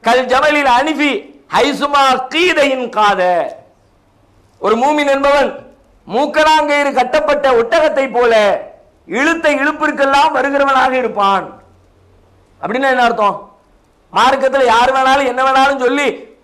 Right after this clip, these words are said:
அவனை வளைச்சிக்கலாம்னு அர்த்தம் கிடையாது. அரசர் கட்டளையிட்டால்,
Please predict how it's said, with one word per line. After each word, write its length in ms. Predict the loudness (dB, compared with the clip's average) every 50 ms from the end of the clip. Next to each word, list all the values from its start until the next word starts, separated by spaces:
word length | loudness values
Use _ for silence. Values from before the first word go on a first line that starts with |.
| -2 0
அவனை 160 | 0 2 2 2 2
வளைச்சிக்கலாம்னு 560 | 2 0 0 -2 -4 0 2 2 2 2 2
அர்த்தம் 220 | 2 0 0 0 2
கிடையாது. 380 | 2 2 2 2 2 2 0 -2 -4 -6 -10 -20 -20 _ _ _ _ _ _ _ -12
அரசர் 640 | -4 -2 0 2 2 2 0 2 2 2 2 2 0
கட்டளையிட்டால், 760 | -2 -2 0 0 0 0 0 -2 -2 0 2 2 2 2 0